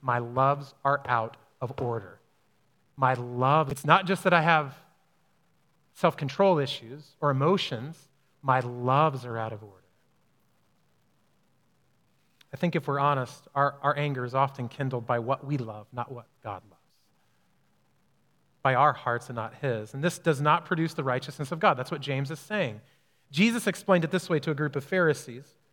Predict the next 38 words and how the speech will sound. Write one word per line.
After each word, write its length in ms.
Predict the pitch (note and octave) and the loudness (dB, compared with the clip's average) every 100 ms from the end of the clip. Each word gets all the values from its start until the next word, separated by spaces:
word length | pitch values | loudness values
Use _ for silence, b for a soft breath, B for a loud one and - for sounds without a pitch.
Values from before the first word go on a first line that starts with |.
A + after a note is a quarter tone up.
| _ _ _ | _ _ _
The 60 | E3+ | 0
Pharisees 440 | G#3 G3+ G#3+ G#3+ | 6 6 6 4
made 160 | F3 F#3 | 4 4
a 40 | D3 | 6
habit 320 | F3 F3 E3 | 6 6 4
of 100 | C#3+ | 2
being 220 | E3 D3+ | 2 2
very 340 | C3+ D#3+ E3+ | 4 4 4
angry 380 | C#3+ D3 D3 C#3+ | 2 -2 -2 0
about 320 | C#3 C3+ C#3 | 2 2 2
stuff 240 | - C#3+ C3+ | -2 0 0
that 100 | D3 | 0
mattered 320 | C#3 C3 D3+ | 0 0 0
very 220 | C#3 C#3 | 2 2
little 260 | C#3+ C#3 C3 | 0 -2 -4
to 140 | - | -4
God. 440 | C3 A#2 D3+ - F3+ b b b b b | -2 0 0 -2 -12 b b b b b
And 80 | F3 | 4
the 80 | F3 | 6
rubric 320 | G#3+ G#3 G#3 | 6 6 4
of 100 | E3 | 6
their 200 | G3 G3+ | 6 6
anger 260 | F3 E3+ | 4 2
was 160 | E3+ D#3 | 2 2
based 340 | C#3 D#3+ D#3 | 2 2 2
on 120 | E3+ D3+ | 2 4
moral 260 | D3+ D#3 | 4 2
conformity, 640 | - D3+ - D3+ D3+ D#3+ F#3 | 0 -4 0 2 4 4 4
their 220 | D#3 D#3 | 2 2
own 160 | D#3+ | 0
sort 160 | D#3 E3+ | 0 -2
of 80 | C#3+ | -4
social 400 | - E3 D3+ D#3 | 0 0 0 -4
power 480 | C3 D3 C#3+ E3+ D#3 | 0 2 4 4 2
and 100 | C3+ | -2
control 520 | C#3+ - D3 C#3 D#3+ | -8 -8 -4 -2 -2
and 100 | C#3+ | -2
manipulation. 800 | C3+ C3+ D3 D3 E3 - A#2+ | -4 -4 -4 -4 -4 -6 -14